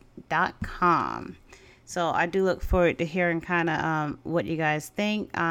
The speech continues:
I think for the last segment, we started off doing the robot entrance. Um, so let me know what you think. Um, if you like that one, if we do something else, um, kinda just, you know, what's on your mind. I, I would love to hear your opinion. Uh,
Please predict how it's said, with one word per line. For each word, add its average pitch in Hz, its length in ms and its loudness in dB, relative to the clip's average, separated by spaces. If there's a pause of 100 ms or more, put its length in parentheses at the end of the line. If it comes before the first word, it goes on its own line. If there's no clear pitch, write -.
(100)
I - 20 -2
think 180 180 -6
for - 80 -10
the 165 100 0
last 160 280 0
segment, 165 340 -2
we 156 80 -2
started 156 300 -2
off 151 80 -4
doing 156 240 -2
the 151 80 -6
robot 170 520 2
entrance. 208 640 -6 (440)
Um, 156 580 2 (260)
so 180 400 0
let 233 140 -2
me 262 100 0
know 254 120 2
what - 140 -8
you 196 60 -2
think. 151 340 -6 (140)
Um, 160 460 0 (260)
if - 180 -14
you 160 60 -12
like 170 240 -2
that - 260 2
one, 202 160 -2
if 180 120 -6
we 175 60 -4
do 170 100 -2
something 160 320 -6
else, 185 500 2
um, 151 440 0 (460)
kinda 320 220 6
just, 285 180 2
you 294 80 6
know, 208 200 4 (100)
what's 208 300 -2
on 208 80 2
your 190 80 2
mind. 160 260 4
I, - 140 0
I 175 40 4
would 175 100 2
love 175 180 -2
to 180 60 -6
hear 151 200 -4
your 151 220 -2
opinion. 143 600 -8 (520)
Uh, 151 300 2